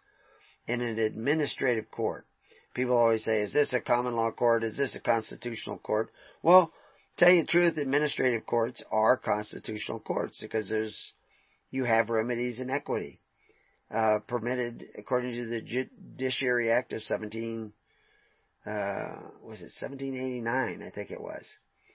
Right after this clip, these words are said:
that allows for court cases that are administrative courts. Problem is, that's just about all you have.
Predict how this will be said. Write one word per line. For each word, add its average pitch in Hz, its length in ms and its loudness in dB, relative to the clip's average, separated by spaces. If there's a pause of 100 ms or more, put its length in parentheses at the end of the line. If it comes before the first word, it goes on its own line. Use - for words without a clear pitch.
(460)
that 104 160 0
allows 98 520 0
for 104 220 -4
court 101 360 -2 (760)
cases 101 720 -6 (160)
that 107 140 -2
are 110 80 0
administrative 110 720 -2
courts. 170 400 -6 (500)
Problem 185 360 6
is, 117 260 -2
that's 127 280 6
just 170 200 -2
about 127 220 6
all 147 260 10
you 104 180 0
have. 76 320 -10